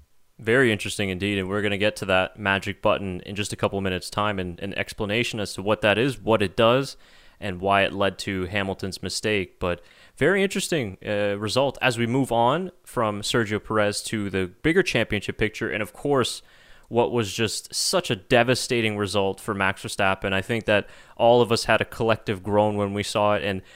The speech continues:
funny enough, I kind of felt like something like that was coming after Lance Stroll's puncture, because, you know, everything was going well, but it was still a long way to go, even though it happened with five laps to go, but it was just a long way to go, and you're just like,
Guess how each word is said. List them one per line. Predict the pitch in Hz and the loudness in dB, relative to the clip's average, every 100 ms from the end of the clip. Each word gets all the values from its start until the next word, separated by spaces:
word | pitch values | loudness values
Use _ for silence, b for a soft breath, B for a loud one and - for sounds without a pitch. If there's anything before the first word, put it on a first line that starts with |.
| b | b
funny | - 165 214 | -2 0 2
enough, | 135 135 | 0 0
I | - | -4
kind | - 151 175 | -4 0 0
of | 170 | 0
felt | - 151 117 | 2 4 4
like | 123 | 0
something | - 127 127 120 | 0 -2 0 0
like | 110 | 2
that | 110 98 | 2 0
was | 101 | -2
coming | - 110 120 143 147 - | -2 0 0 -4 -6 -6
after | 127 - 131 120 | -6 -2 -2 0
Lance | 127 127 - | 2 0 -2
Stroll's | - 123 120 | 0 0 0
puncture, | - 127 - 147 143 b b b - | 0 -2 0 -2 -2 b b b -10
because, | 117 117 104 101 | -2 2 4 2
you | 95 | 0
know, | |
everything | 95 156 190 180 | 0 0 0 0
was | 165 | -2
going | 143 151 151 143 | -2 -2 0 -2
well, | 127 127 127 | 2 4 4
but | 123 117 | 2 0
it | 104 | 2
was | 120 110 | 0 -2
still | - - - 185 165 | -6 -8 -2 2 2
a | |
long | 139 139 147 143 | 4 2 2 2
way | 135 | 0
to | 123 | 0
go, | 110 127 92 | 4 4 4
even | 101 113 | 0 0
though | 110 107 98 b b b _ - | 0 0 -2 b b b _ -12
it | - | 0
happened | 127 - 101 | 2 2 -2
with | 95 | -2
five | - 113 110 | 2 4 4
laps | 101 98 - | 2 -2 -2
to | 110 | 0
go, | 120 | 2
but | 107 | 2
it | |
was | 117 | 0
just | 113 190 | 0 2
a | 208 | 2
long | 190 185 180 | 4 2 2
way | 175 | 2
to | 151 | 2
go, | 151 156 | 2 2
and | 135 | 2
you're | 123 | -2
just | 123 - | -4 -2
like, | 123 110 | -2 -4